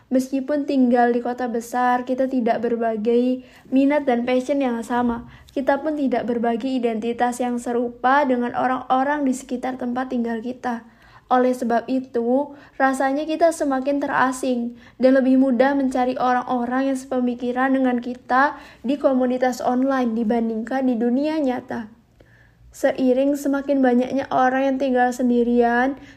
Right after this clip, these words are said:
dan ditambah tatanan kehidupan modern yang semakin kompleks,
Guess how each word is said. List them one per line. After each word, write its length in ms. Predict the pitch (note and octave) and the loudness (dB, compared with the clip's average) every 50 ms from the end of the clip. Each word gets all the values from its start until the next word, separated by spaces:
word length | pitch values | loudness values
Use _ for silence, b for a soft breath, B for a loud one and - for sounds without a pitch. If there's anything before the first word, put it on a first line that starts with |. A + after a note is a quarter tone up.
| B | B
dan 240 | B B3+ C#4 C#4+ C#4 | B 4 6 6 6
ditambah 480 | C#4 C#4+ C4 C4 B3+ B3 B3 C4 C#4 C4+ | 2 0 0 2 2 4 4 2 2 2
tatanan 560 | C4+ B3+ B3+ B3+ C4+ C4+ B3+ C4 C4 C4 C4 | 2 2 2 0 0 0 0 0 0 0 2
kehidupan 480 | C4+ B3+ B3+ A#3 B3 A#3+ C4 B3+ B3+ B3 | 2 2 2 2 0 0 2 0 2 2
modern 640 | A#3+ B3 B3 A3 A#3 A#3 A#3 A#3 A#3+ C4 C4 C4+ | 0 0 2 2 4 4 4 2 2 2 2 2
yang 160 | C4+ C4+ C#4 C4+ | 2 0 0 -2
semakin 560 | - D4 C#4 C#4 C#4+ C4+ D#4+ D#4 D4+ D4 - | -2 -2 -2 -2 -2 -2 -2 -2 -2 -2 -4
kompleks, 640 | A#3+ A#3 B3+ A#3+ - B3+ B3 B3+ C4 - - - | -4 -4 -4 -4 -2 -2 -2 -2 -2 -6 -12 -20